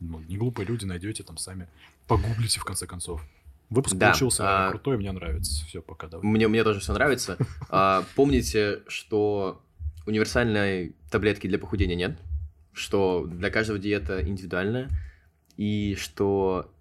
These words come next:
Speaker 2: иногда чизбургер — это чизбургер, и его надо съесть. <laughs> Да, Валера? Валера, Валера, отдай! <laughs> Ты чё делаешь?
Speaker 1: Думаю, это прекрасно.
Speaker 2: Всем пока.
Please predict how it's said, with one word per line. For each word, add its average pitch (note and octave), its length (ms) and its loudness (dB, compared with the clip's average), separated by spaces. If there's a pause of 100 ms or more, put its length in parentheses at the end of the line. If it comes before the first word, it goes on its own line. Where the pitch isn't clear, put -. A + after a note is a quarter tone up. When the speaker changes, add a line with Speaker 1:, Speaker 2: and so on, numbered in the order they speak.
(140)
Speaker 2:
иногда B2 500 2
чизбургер — F#2+ 640 -4
это E2+ 160 -6
чизбургер, F2 540 -6
и E2 80 -2
его E2+ 160 -2
надо D#2+ 220 -4
съесть. - 440 -12 (560)
<laughs> D#3+ 340 6 (1040)
Да, G2+ 180 4
Валера? A#2 280 6
Валера, B2 380 6
Валера, C3 400 4
отдай! A3+ 460 10
<laughs> - 200 6 (140)
Ты B3 100 8
чё A#3+ 160 6
делаешь? G#3+ 500 10 (3000)
Speaker 1:
Думаю, G2+ 260 0
это D#2+ 100 -6
прекрасно. - 200 -2
Speaker 2:
Всем G#2+ 200 6
пока. A2 400 4